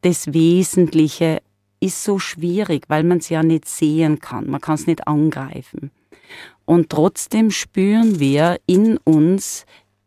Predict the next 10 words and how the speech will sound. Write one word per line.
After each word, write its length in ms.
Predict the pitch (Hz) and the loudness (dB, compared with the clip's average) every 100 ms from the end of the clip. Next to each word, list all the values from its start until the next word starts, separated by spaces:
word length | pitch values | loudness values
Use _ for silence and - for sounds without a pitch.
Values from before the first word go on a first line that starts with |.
| _ - | _ -8
zu 220 | - 226 | -4 -2
unserem 680 | - 190 175 - 170 165 139 | 0 0 -2 -2 0 0 0
Wesen 760 | 165 175 208 214 - 214 208 - _ _ _ _ - 151 | 0 0 -2 -4 -2 -2 -2 -6 _ _ _ _ -10 -4
Passendes. 800 | 170 - 190 175 170 165 - - - _ _ _ _ _ _ _ | -4 -4 -4 -4 -4 -8 -12 -16 -20 _ _ _ _ _ _ _
Und 200 | - 175 - | -2 -2 -2
das 240 | 202 226 - | -2 0 0
möchte 300 | 185 - 170 | -4 -4 -6
ich 60 | |
gern 340 | 151 151 147 147 | -2 0 2 0
den, 360 | 143 147 139 | -2 -2 -2